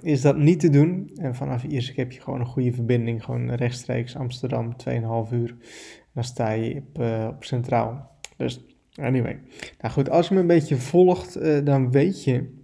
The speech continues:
dat ik altijd wel eerste klas reis. Ehm, ik vind dat fijn. En het is lekker rustig en,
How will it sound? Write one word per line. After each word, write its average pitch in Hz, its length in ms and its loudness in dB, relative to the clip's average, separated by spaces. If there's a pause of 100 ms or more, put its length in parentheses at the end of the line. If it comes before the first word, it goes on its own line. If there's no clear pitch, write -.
(760)
dat 131 460 0
ik 127 340 -4 (320)
altijd 151 460 2
wel 131 220 2
eerste 123 360 -2
klas 123 520 -4
reis. 120 560 -2 (840)
Ehm, 120 760 0 (1500)
ik 131 220 -2
vind 139 220 4
dat 123 180 2
fijn. 135 500 0 (920)
En 127 680 2
het - 200 -8
is 131 180 2
lekker 123 300 2
rustig 139 560 2
en, 120 440 -6